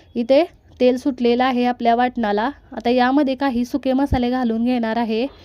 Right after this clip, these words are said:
छान असं तेल सुटलेलं आहे, छान मसाला परतलेला आहे.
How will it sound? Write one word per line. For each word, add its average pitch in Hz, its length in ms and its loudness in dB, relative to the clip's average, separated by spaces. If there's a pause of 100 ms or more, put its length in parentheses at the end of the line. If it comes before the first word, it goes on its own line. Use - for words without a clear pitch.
(420)
छान 247 180 0
असं 254 280 -2
तेल 254 180 2
सुटलेलं 247 420 0
आहे, 247 220 -2
छान 240 260 -6
मसाला 233 400 0
परतलेला 247 640 0
आहे. 220 300 -2